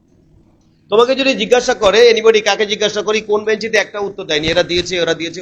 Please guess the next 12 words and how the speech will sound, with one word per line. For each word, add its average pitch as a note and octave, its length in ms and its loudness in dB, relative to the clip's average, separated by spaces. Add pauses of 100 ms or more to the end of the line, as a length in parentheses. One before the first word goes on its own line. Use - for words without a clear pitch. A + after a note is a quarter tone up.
ওইদিকে F3+ 380 -6
পিছনের G3 440 -8
বেঞ্চিটায় E3+ 420 -4
উত্তর D#3 260 -6
দিয়েছে। C#3 380 -6 (540)
তো G3 60 -6
সবাই G3 340 0
তো A#3+ 140 -2
উত্তর F#3+ 240 -6
দিয়ে D3 160 -10
দিয়ে A#2 140 -16
ফেলেছে। G#2+ 320 -20